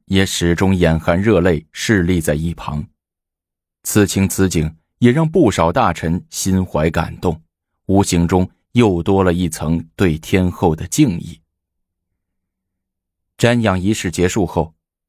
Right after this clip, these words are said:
高宗被放入灵柩。在灵柩前，武则天命裴炎宣谕，其内容是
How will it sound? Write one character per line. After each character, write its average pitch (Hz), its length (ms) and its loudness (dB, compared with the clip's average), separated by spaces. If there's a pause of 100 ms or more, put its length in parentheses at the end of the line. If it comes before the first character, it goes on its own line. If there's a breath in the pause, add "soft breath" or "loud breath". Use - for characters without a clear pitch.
(220)
高 151 260 2
宗 156 400 0
被 85 240 2
放 87 260 -2
入 78 140 -4
灵 76 240 -2
柩。 - 240 -2 (600)
在 160 140 2
灵 107 200 2
柩 151 180 2
前， 85 320 -2 (280)
武 101 180 4
则 95 180 4
天 98 320 0 (100)
命 95 280 2
裴 90 220 0
炎 92 260 2
宣 107 240 2
谕， 110 220 -2 (380)
其 104 220 2
内 170 180 4
容 85 200 0
是 - 260 -6